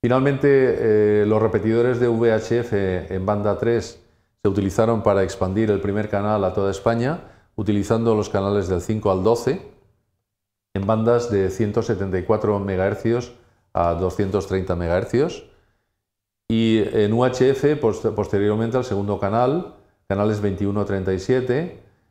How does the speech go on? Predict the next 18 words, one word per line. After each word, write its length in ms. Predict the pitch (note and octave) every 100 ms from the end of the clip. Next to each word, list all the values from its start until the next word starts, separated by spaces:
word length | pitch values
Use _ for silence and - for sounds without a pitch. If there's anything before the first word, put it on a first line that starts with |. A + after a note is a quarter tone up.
| _ _
eh, 480 | G2 F#2+ F#2+ F#2 F2+ - - _ _
o 320 | A#2+ A#2 B2
los 180 | A#2+ G#2
canales 480 | - G2 G2 G#2+ G#2
del 160 | F#2+
treinta 240 | F#2 F#2 F2+
y 40 |
ocho 380 | F#2+ F#2 G#2+ G#2
al 100 | G2
sesenta 420 | - F#2 F2+ E2+
y 40 | F2
nueve 500 | G2+ A2 G#2 A#2+ -
en 140 | F#2+
las 180 | F2+ F2
bandas 380 | F#2 G2 G2+ G2+
de 80 | F#2+
cuatrocientos 500 | F2 E2+ G2 G2 G2+
setenta 680 | F#2+ F#2+ F#2+ F2+ G2+ G#2